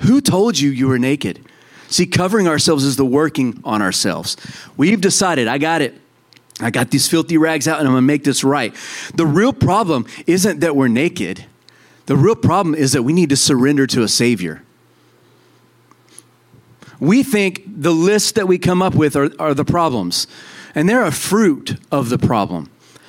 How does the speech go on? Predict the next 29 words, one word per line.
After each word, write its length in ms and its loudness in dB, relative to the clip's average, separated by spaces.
The 80 0
problem 420 2
is 400 2
I'm 240 2
not 320 0
living 380 2
as 140 2
a 80 0
son 380 0
or 240 0
daughter 360 0
in 160 -2
submission 640 0
to 160 -4
Jesus, 680 -2
and 100 0
I'm 120 2
living 280 2
for 180 -2
myself 520 0
somewhere, 420 0
and 160 0
I'm 160 2
not, 300 -2
I'm 100 0
not 140 0
aware 400 2
of 240 -4
it. 240 -4